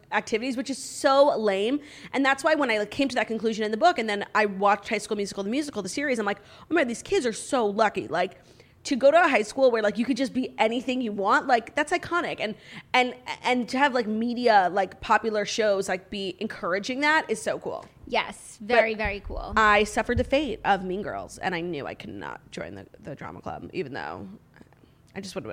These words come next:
Speaker 1: I would have been a star.
Speaker 2: Oh, of course, that is your calling.
Speaker 1: Even though I didn't really agree with a lot of their production choices. Like, my senior play was, um, Pippin,
Speaker 2: No,
Speaker 1: male
Speaker 2: it
Speaker 1: lead.
Speaker 2: wasn't.
Speaker 1: Yeah, it was.
Speaker 2: But you were in your senior play.
Speaker 1: Oh, no, no, sorry. My, my, my play the senior year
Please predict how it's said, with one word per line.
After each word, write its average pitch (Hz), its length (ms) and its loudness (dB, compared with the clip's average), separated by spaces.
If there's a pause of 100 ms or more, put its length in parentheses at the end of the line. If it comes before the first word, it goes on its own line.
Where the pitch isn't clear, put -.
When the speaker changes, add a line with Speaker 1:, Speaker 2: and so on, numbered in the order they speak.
Speaker 1:
I 196 80 2
would 175 80 -2
have 147 60 -6
been 135 120 -8
a - 0 -
star. 73 420 -8
Speaker 2:
Oh, 277 140 2
of 220 220 -2
course, 196 400 -6
that - 260 -4
is 214 180 -4
your 202 120 -10
calling. 120 520 -12
Speaker 1:
Even 320 180 0
though 294 100 0
I 262 60 4
didn't 277 200 -4
really 320 200 -4
agree 233 180 -4
with 240 80 -2
a 220 60 -2
lot 180 160 0
of 180 60 -4
their 180 120 -2
production 180 400 -6
choices. 110 480 -8
Like, 180 120 -4
my 185 180 -4
senior 190 320 -6
play 165 180 -2
was, 165 280 -4
um, 143 400 -4 (260)
Pippin, 240 480 -2 (540)
Speaker 2:
No, 202 100 -6
Speaker 1:
male 190 220 2
Speaker 2:
it 196 60 2
Speaker 1:
lead. 185 300 0
Speaker 2:
wasn't. 160 280 -8
Speaker 1:
Yeah, 214 120 -2
it 214 60 -4
was. 175 420 -4 (480)
Speaker 2:
But 247 80 -8
you 233 100 -8
were 240 80 -4
in 247 240 -8
your 180 100 -12
senior 165 320 -18
play. - 380 -14
Speaker 1:
Oh, 269 280 6
no, 262 120 2
no, 190 100 0
sorry. 190 240 -4
My, 226 260 0
my, 240 120 0
my 240 200 2
play 294 360 2
the 254 100 0
senior 220 420 -2
year 196 440 2